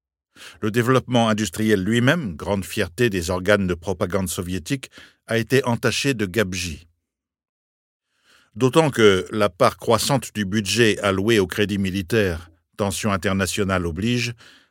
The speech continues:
a finalement ralenti, voire stoppé le progrès des conditions de vie.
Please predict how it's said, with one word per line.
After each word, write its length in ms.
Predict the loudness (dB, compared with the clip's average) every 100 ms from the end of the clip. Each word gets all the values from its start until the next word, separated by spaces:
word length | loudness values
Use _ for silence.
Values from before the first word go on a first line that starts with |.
| -4
a 120 | -2
finalement 560 | 0 2 2 4 4
ralenti, 560 | 4 4 4 2 -2 -4
voire 320 | 0 2 2
stoppé 600 | -2 -2 -2 0 -2 -6 -6
le 160 | -6 -4
progrès 440 | 0 -2 2 0
des 180 | 0 -4
conditions 440 | -4 -6 -6 -6
de 100 | -6
vie. 240 | -8 -14